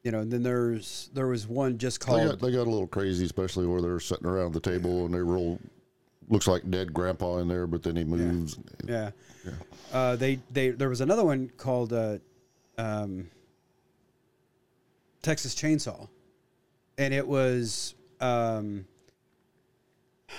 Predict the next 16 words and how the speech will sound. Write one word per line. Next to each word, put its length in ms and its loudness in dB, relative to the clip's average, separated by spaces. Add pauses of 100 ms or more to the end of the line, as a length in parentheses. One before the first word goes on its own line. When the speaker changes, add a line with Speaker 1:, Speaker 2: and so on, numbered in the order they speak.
(500)
Speaker 1:
the 120 4
original 320 2
series 640 4
when, 520 2 (160)
um, 540 0 (1080)
the, 540 0
uh, 460 -2 (420)
police 280 2
came 260 0
in 420 0 (120)
and 580 0 (400)
got 200 -2
the 80 -12
family 380 -2
and 80 -2
everything. 640 -2